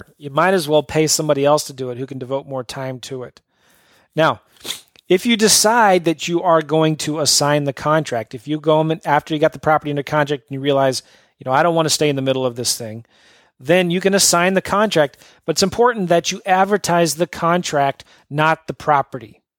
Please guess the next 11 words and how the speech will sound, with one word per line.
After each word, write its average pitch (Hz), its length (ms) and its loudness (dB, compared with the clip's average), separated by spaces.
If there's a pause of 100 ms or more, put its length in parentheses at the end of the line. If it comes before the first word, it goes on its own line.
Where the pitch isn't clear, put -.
(800)
Let 147 120 -8
me 160 60 0
explain, 151 380 -4
uh, 147 280 -10
repeat 151 300 -6
that 147 140 4
again. 131 260 -6 (420)
You're 160 260 -6
advertising 180 640 2
the 180 80 -2
contract, 160 760 -2